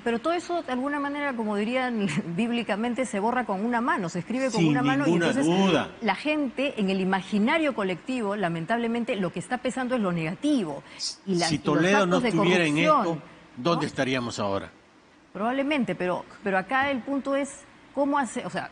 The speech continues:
Speaker 1: evidentemente, o sea, el, el gobierno del señor Toledo además generó una tecnocracia que seguramente todavía pervive,
Speaker 2: Exactamente,
Speaker 1: ¿no? Y eso es importante,
Speaker 2: exactamente.
Speaker 1: pero todo eso se borró por estos actos de corrupción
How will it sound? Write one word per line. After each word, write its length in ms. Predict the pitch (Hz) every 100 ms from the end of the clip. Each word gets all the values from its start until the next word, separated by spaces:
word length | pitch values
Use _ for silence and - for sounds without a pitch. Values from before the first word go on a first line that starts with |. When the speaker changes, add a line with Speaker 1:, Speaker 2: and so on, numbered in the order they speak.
| - 180
Speaker 1:
evidentemente, 760 | 160 170 262 277 523 370 151
o 40 |
sea, 100 | 165
el, 100 | 165
el 160 | 151 160
gobierno 280 | 156 175 226
del 100 | 190
señor 240 | 185 208
Toledo 320 | 233 233 247
además 320 | 220 175 220 -
generó 260 | 185 170
una 200 | 202 214 208
tecnocracia 680 | 170 160 165 208 220 240
que 120 | 214 160
seguramente 560 | 170 175 202 208 214
todavía 420 | 196 180 160 208
pervive, 400 | 156 170 165 277 269
Speaker 2:
Exactamente, 600 | - 156 190 233 202 143
Speaker 1:
¿no? 120 | 262
Y 100 | 220
eso 100 | 233
es 60 |
importante, 380 | 220 147 - 254
Speaker 2:
exactamente. 220 | 160 220
Speaker 1:
pero 180 | 226 220
todo 260 | 214 302 302
eso 160 | 302
se 160 | 277 226
borró 420 | 190 190 208 262 - - - - -
por 100 | 196
estos 240 | 220 220
actos 460 | 220 - 226 220 - 185
de 100 | 170
corrupción 640 | 170 170 - 220 202